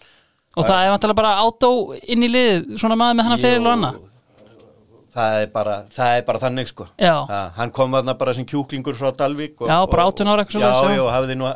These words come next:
Speaker 2: hægt um sig þarna fyrstu mánuðina.
Speaker 1: Mhm.
Speaker 2: En síðan náttúrulega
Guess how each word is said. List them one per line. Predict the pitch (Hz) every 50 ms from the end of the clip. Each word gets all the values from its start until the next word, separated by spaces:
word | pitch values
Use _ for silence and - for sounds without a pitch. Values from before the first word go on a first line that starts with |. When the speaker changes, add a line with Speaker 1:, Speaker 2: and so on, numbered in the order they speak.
| -
Speaker 2:
hægt | 131 139 143 - -
um | 151 143 139
sig | - 160
þarna | 147 151 151 156 156 151 143 139 -
fyrstu | _ - 143 131 - - 139
mánuðina. | 143 147 160 165 170 165 170 170 165
Speaker 1:
Mhm. | 165 170 156 175 190 202 - - _ _ _ _ _ _ _ _ _ _ -
Speaker 2:
En | 101 98 95 98 98
síðan | 98 - - 110 104 104 104
náttúrulega | 107 98 - 113 107 98 98 107 110 113 117 117 107 110 131 131